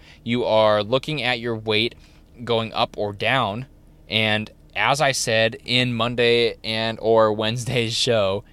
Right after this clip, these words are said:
sometimes things are very binary in fitness, me-, meaning they have two options. And in this case, your weight has two options. It's going up or down, right? You don't want it to stay the same, so you have two options. You either want it to go up or you want it to go down. In your case, you want it to go down.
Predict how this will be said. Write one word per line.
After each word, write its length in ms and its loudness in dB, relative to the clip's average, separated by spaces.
sometimes 720 -2
things 300 -4
are 80 2
very 360 -2
binary 840 -4
in 120 -8
fitness, 560 -6
me-, 200 -6
meaning 360 -6
they 120 0
have 280 -2
two 240 -4
options. 640 -6
And 120 -2
in 80 -4
this 180 -2
case, 320 0
your 140 -2
weight 400 0
has 220 -4
two 200 -2
options. 380 -2
It's 280 -14
going 260 -2
up 200 2
or 80 2
down, 360 0
right? 340 -4
You 140 -4
don't 140 -2
want 140 -2
it 40 -18
to 80 -8
stay 240 2
the 80 2
same, 440 0
so 140 -14
you 80 0
have 100 0
two 200 2
options. 360 4
You 60 -4
either 80 -4
want 160 -2
it 20 -12
to 60 -16
go 120 -4
up 260 4
or 40 -8
you 80 -2
want 120 -2
it 40 -12
to 60 -16
go 100 -4
down. 380 0
In 80 -6
your 140 -4
case, 280 -6
you 80 -8
want 140 -2
it 60 -14
to 60 -12
go 140 -4
down. 560 -4